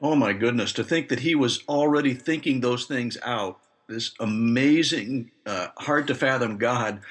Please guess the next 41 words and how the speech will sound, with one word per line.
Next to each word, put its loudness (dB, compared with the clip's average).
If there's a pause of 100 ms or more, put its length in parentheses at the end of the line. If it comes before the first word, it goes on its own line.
(420)
who's 0
so 4
vast 2
that -8
he 2
would 0
create 4
the -2
whole 2
universe 0
and -4
yet -2
so -2
personal -4 (300)
that -2
he 2
would 0
shape 0
each 0
of 0
us 0
that -2
way. -6 (500)
Uh, -2
that's -2
mind -2
blowing. -4 (760)
There 2
was, 0
uh, 4 (400)
something 0
that -2
came 0
to -4
mind 0
as -4
you -2
were -6
speaking 0
about -2
that, -2